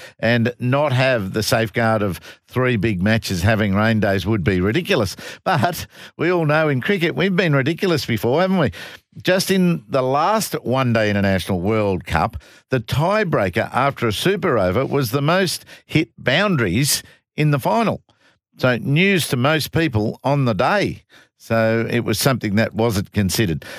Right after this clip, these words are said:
The Indian World Cup reserve days will be a continuation of the match rather than a to-, rather than a total repeat. And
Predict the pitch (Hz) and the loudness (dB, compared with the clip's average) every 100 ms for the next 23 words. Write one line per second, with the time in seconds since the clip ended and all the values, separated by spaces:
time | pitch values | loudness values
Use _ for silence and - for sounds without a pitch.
0 | - 123 156 220 220 170 143 156 151 113 | -10 -4 0 2 2 2 0 0 0 0
1 | 135 - 120 101 131 135 131 123 113 123 | -2 -2 -2 0 0 0 0 0 0 0
2 | 143 127 135 123 110 - - 123 110 143 | 0 0 0 0 -4 -10 -6 -4 0 -2
3 | 117 - 196 185 151 139 147 - 151 127 | 0 0 2 2 2 2 0 0 0 0
4 | 113 117 156 - - - - - 110 135 | 2 2 0 -2 -8 -10 -16 -10 -2 0
5 | 147 135 127 113 - 131 135 117 117 123 | 2 0 0 0 0 2 2 0 0 2
6 | 151 147 123 117 107 - 127 127 113 107 | 2 0 0 0 0 0 0 2 0 0
7 | 98 - 147 127 - - - _ _ - | 0 0 0 -2 -6 -20 -20 _ _ -4
8 | 113 117 120 117 120 | 0 2 2 2 0